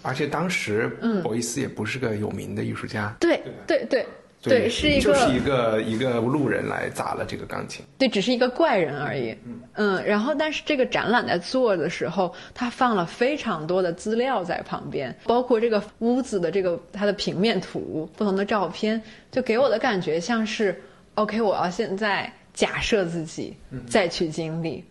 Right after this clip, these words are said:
Speaker 1: 嗯。
Speaker 2: 然后有一点像在当时和现在去不断地去跳转，然后可能这样子的确会有一些我在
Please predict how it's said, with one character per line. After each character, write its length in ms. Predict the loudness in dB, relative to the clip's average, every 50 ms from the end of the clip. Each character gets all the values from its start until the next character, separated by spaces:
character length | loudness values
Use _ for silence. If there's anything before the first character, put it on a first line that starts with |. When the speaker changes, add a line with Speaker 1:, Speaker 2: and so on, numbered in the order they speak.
| -20 -20 -20 _ -8
Speaker 1:
嗯。 80 | -4
Speaker 2:
然 180 | -2 -2 0 0
后 680 | 0 0 2 4 4 4 4 4 4 2 0 -2 -6 -2
有 180 | 0 0 2 2
一 60 | 2
点 180 | 2 2 0 0
像 240 | 0 0 2 2 2
在 200 | 2 0 0 2
当 280 | 2 2 2 2 2
时 480 | 0 -2 -4 -6 -6 -6 -6 -4 -6 -6 -6
和 500 | -4 -4 -2 0 0 0 0 -2 -2 -6 -12 -20 -20 -20 -20 -20 -14 -6
现 320 | 0 0 2 2 2 0
在 240 | 0 0 0 0 -2
去 140 | -4 -6 -8
不 180 | -8 -8 -4
断 320 | -2 0 0 0 -2 -4 -4
地 260 | -4 -4 -4 -6 -8 -6
去 160 | -4 -4 -4
跳 320 | -2 0 0 0 0 0
转， 280 | 0 -2 -4 -4 -4 -10 -14 -18 -20 -20 -20 -20 -18 -6
然 140 | -4 -2 0
后 160 | 0 0 0
可 220 | -2 -2 -2 -2
能 200 | -2 -2 -4 -2
这 120 | -2 -2 -2
样 240 | 0 0 0 0
子 160 | -2 -2 -6 -8
的 180 | -6 -6 -6
确 180 | -4 -2 -2 -2
会 200 | 0 0 0 0
有 120 | 0 -2
一 120 | -2 -4 -6
些 440 | -6 -2 0 0 0 0 -2 -4 -6 -10 -16 -20 -20 -20 -20 -20 -20 -4 0
我 180 | 0 2 2
在 260 | 2 4 4 4 2